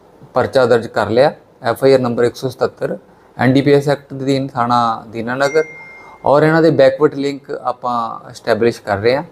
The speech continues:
ਇਹਨਾਂ ਦਾ ਪੁਲਿਸ ਰਿਮਾਂਡ ਆਪਾਂ ਲੈ ਲਿਆ ਤੇ ਅੱਗੇ ਇਹਨਾਂ ਦਾ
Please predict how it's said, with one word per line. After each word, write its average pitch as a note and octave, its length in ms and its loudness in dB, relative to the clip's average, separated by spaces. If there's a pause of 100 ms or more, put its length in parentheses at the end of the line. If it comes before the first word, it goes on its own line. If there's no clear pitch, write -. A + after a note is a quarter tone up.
(720)
ਇਹਨਾਂ C3+ 220 2
ਦਾ C#3+ 100 2
ਪੁਲਿਸ C3+ 340 0
ਰਿਮਾਂਡ B2 420 -2 (400)
ਆਪਾਂ A#2 280 -4
ਲੈ F#2+ 200 -2
ਲਿਆ A2+ 260 0 (520)
ਤੇ C#3 240 6
ਅੱਗੇ D3 260 4
ਇਹਨਾਂ D3+ 200 2
ਦਾ C#3 180 2